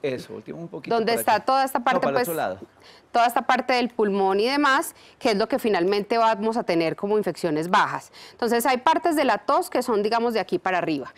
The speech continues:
Speaker 2: lo que llamaríamos infecciones respiratorias altas, ¿cierto? Que son esta primera porción e inclusive parte de esta porción de acá,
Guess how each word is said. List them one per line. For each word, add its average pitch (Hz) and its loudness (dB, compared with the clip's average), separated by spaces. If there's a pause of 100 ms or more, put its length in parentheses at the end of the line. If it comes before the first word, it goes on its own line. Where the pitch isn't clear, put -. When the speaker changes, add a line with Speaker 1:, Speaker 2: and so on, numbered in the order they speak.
(220)
Speaker 2:
lo 208 -4
que 220 -2
llamaríamos 226 -2
infecciones 202 -2
respiratorias 247 -2
altas, 160 -2
¿cierto? - -4
Que 185 -4
son 175 -2
esta 165 -2
primera 170 0
porción 262 -2
e 277 0
inclusive 285 0 (440)
parte 226 2
de 254 0
esta 202 -2
porción 214 -2
de 196 -2
acá, 254 -2